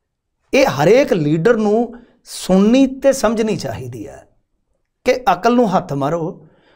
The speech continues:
ਕਿ ਲੋਕਾਂ ਨੇ ਤੁਹਾਨੂੰ ਕੋਈ ਕਸਰ ਹੀ ਨਹੀਂ ਛੱਡੀ, ਨਿਹਾਲ ਕਰ ਛੱਡਿਆ ਤੁਹਾਨੂੰ। ਬੰਗਲੇ ਦਿੱਤੇ ਨੇ, ਗੱਡੀਆਂ ਦਿੱਤੀਆਂ ਨੇ,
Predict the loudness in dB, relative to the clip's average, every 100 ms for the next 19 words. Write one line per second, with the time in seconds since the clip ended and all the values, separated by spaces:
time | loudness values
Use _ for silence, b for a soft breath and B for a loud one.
0 | b 0 2 2 0 0 0 2 0 0
1 | 0 0 -2 -6 -6 -2 0 0 0 -2
2 | 2 2 4 4 2 0 0 -4 -8 -20
3 | _ _ _ _ 0 4 4 4 2 0
4 | -2 -4 -4 -2 -4 -4 -6 -8 -4 -2
5 | 0 0 0 0 -2 -2 -2 -2 -4 -4
6 | -4 -4 -2 -2 0 -2 -2 -2 -2 -2
7 | -4 -6 -8